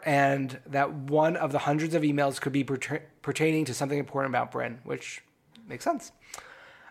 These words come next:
Uh, Frankel's lawyers presented two iPhones with recordings of the former couple's phone calls, which took place between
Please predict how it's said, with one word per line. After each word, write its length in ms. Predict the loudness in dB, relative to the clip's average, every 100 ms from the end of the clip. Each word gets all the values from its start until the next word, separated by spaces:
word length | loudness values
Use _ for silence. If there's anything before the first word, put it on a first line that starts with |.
| 2
Uh, 200 | 6 6
Frankel's 420 | 6 4 4 2
lawyers 540 | 2 4 6 6 4 2
presented 360 | 2 2 2
two 180 | 2 4
iPhones 500 | 6 6 6 6 4
with 80 | 0
recordings 600 | -2 0 2 4 4 4
of 160 | 2
the 160 | 4 2
former 300 | 4 2 2
couple's 380 | 2 0 0 2
phone 200 | 2 4
calls, 280 | 4 4 2
which 120 | -4
took 160 | -6
place 220 | -2 -2 -2
between 340 | -4 -4